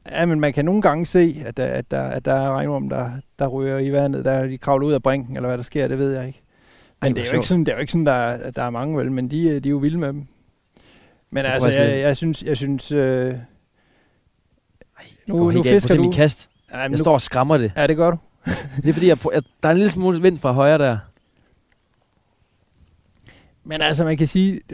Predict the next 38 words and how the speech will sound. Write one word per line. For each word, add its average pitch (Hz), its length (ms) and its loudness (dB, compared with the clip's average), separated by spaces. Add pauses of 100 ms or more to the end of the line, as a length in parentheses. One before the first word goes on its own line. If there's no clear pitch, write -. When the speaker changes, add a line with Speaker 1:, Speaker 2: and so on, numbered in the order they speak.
(120)
Speaker 1:
den 185 160 2
der 180 100 6
krog, 190 300 2
du 156 60 -4
var 156 80 0
på, 170 320 0
det 165 60 0
er 170 40 4
en, 170 80 -2
det 156 80 -4
er 170 40 2
en 170 80 -2
størrelse 135 340 -4
seksten, 147 540 -4
ikke? 135 340 -6
Lille 170 380 2
og, 139 240 0
og 143 160 -4
modhagerløs, 139 840 -2
øh, 131 300 -4
og 127 200 -10
den, 156 220 0
øh, 139 260 0
den 143 160 -4
kommer 143 260 -2
ikke, 147 240 -8
den 151 180 -6
kommer 143 200 -4
ikke 147 100 -8
til 180 100 -2
at 139 120 0
gøre 143 160 -2
noget 143 200 -4
skade 151 300 -4
på - 120 -8
den 139 160 -2
fisk 156 260 -6
overhovedet, 143 420 -4